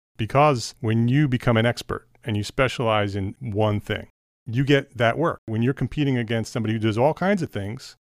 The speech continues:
and you're the guy who does the thing that this client wants, you're more likely to get that project and you're more likely to be able to charge a higher fee because you're that expert.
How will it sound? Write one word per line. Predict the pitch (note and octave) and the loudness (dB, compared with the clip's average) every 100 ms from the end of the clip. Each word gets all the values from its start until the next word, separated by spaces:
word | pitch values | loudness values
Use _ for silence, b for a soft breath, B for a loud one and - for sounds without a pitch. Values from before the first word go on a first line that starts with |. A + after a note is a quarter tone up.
| _ _ _ | _ _ _
and | - A#2 G#2 | -4 -2 0
you're | A2+ D3 | 0 0
the | C#3 | 2
guy | C3 C3+ C3 B2+ | 2 4 2 2
who | A#2+ A#2+ | 0 2
does | B2+ B2+ - | 2 2 -2
the | A2+ | -8
thing | - E3 D#3 B2+ | 0 2 4 2
that | A#2 A2+ | 2 0
this | B2+ C3 | -2 -2
client | - C3+ C3 A2+ | 0 0 0 -2
wants, | D#3 D3+ A2+ - - _ _ _ _ _ | -2 0 -2 -6 -16 _ _ _ _ _
you're | C3 C3 E3 | 2 4 6
more | D3+ C#3+ | 6 4
likely | C3 - B2+ | 2 0 0
to | G2 | 0
get | B2+ | 0
that | E3 - | 0 2
project | F3+ F3+ F#3 - - | 2 4 -2 -6 2
and | D#3+ | 4
you're | E3+ | 6
more | C#3 C3 | 6 6
likely | A#2+ A#2 B2+ A2+ | 4 2 -2 -2
to | G#2+ | 0
be | G#2+ | 2
able | G#2 G#2 | 2 0
to | - G2 - | -2 -4 -4
charge | - C3 A#2 | -4 -2 0
a | G#2 | -2
higher | A2 E2 | -2 -4
fee | - B2 - - | -8 -10 -10 -18
because | - A#2+ | -2 -2
you're | G#2 F#2 | -2 -6
that | F2+ | -8
expert. | F#2+ - - | -10 -12 -12